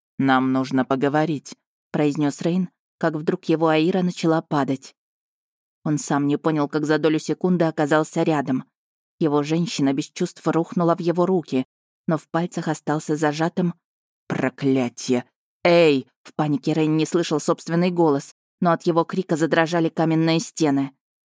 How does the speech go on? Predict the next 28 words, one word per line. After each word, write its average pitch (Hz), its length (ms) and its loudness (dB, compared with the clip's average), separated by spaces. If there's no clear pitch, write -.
"Что - 300 -6
она 147 200 2
с - 60 -10
собой 170 320 0
сделала, 151 480 0
эта 156 260 0
сумасшедшая 165 680 0
иномерянка?" 170 680 0
Из 143 180 -2
вены 151 260 0
на 147 140 0
руке 151 280 -2
капала 156 420 0
кровь, 160 420 -2
а 156 100 0
в - 120 -8
пальцах 165 400 -2
остался 160 440 -2
зажатым 170 560 0
мерзкий 170 360 -2
по 156 100 -2
своему 160 400 0
виду 180 240 0
поршень 170 500 -2
с 147 40 -10
длинной 147 340 2
металлической 147 720 0
иглой. 147 420 2